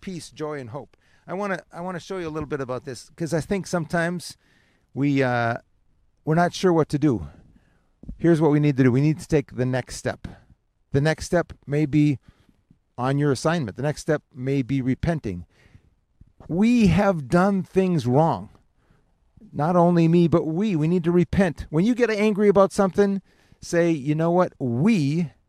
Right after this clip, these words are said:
have done things wrong." Repent of what we have done wrong. So repentance is what? It's not about being sad. Repentance is you're walking this way and you go, "Uh-oh, I shouldn't do that." I turn around and I go the other way.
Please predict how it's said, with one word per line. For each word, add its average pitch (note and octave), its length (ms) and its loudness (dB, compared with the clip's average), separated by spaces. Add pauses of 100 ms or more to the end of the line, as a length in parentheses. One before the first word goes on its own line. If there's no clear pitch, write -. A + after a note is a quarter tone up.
have B2+ 180 -2
done C#3+ 200 -2
things C3+ 300 -2
wrong." A#2+ 340 -4 (340)
Repent F3 520 0
of C#3+ 200 -4
what D3+ 260 0
we D#3+ 260 2
have D3 200 2
done C3 180 0
wrong. A#2+ 280 -2
So D#3+ 260 2
repentance F#3 640 4
is C#3 160 0
what? D3 140 2
It's B2+ 180 -4
not G#3 260 2
about D3 400 0 (180)
being C#3 280 2
sad. C3 460 0 (540)
Repentance G#3+ 760 4
is E3+ 560 4 (240)
you're C#3 140 0
walking F3 320 2
this G3 200 4
way G3 220 4
and E3 100 2
you D3+ 60 0
go, D#3 220 2
"Uh-oh, D#3 520 2 (140)
I B2+ 120 -6
shouldn't D#3+ 300 -4
do D#3+ 120 0
that." D3+ 260 0 (460)
I B2 80 -2
turn F3 260 0
around D3 480 -2 (480)
and B2 120 -2
I C3 60 2
go E3 420 2
the C#3 140 -4
other D3+ 220 2
way. D3 340 0